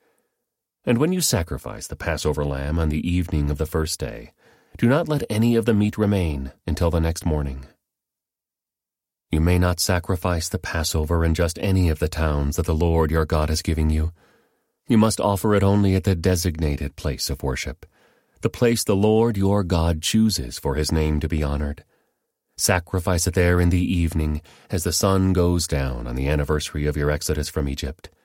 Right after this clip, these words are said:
Roast the lamb and eat it in the place the Lord your God chooses. Then you may go back to your tents the next morning.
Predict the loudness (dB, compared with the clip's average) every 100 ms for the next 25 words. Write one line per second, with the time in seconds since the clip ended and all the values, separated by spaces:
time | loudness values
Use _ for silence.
0 | _ _ _ _ _ _ 0 2 2 -2
1 | -2 0 2 2 2 0 -4 -6 -2 -2
2 | 2 2 2 0 -2 -2 0 0 0 -2
3 | -2 2 2 4 2 2 4 2 0 -2
4 | -2 -6 -8 -6 -4 -4 -6 -6 -8 -10
5 | _ _ _ _ _ -6 0 2 4 2
6 | 2 2 2 0 -2 0 0 -2 -2 -2
7 | -8 -10 -8 -4 -4 0 2 2 0 -4